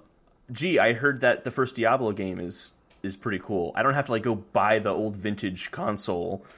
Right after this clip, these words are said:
if I wanna play that game. I just buy the game and I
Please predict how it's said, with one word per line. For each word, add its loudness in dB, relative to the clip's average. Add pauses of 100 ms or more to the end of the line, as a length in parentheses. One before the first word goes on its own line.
(640)
if 2
I 8
wanna 4
play 2
that 4
game. 0
I -2
just -8 (300)
buy 0
the -6
game -6
and -10
I -14